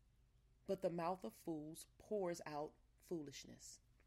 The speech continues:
Remember when I said you want to take the information that you learn and ingest it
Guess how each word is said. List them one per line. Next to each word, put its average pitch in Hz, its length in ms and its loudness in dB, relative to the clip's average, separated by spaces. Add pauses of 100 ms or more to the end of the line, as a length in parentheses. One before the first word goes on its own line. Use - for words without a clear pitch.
(1120)
Remember 311 360 8
when 254 160 6
I 220 100 6
said 196 360 2
you 254 80 2
want 359 180 0
to 339 60 -2
take 269 240 0
the - 160 0
information 196 600 0
that 165 160 2
you 170 140 -4
learn 147 300 -4
and 151 200 -6
ingest 254 600 0
it 269 240 -2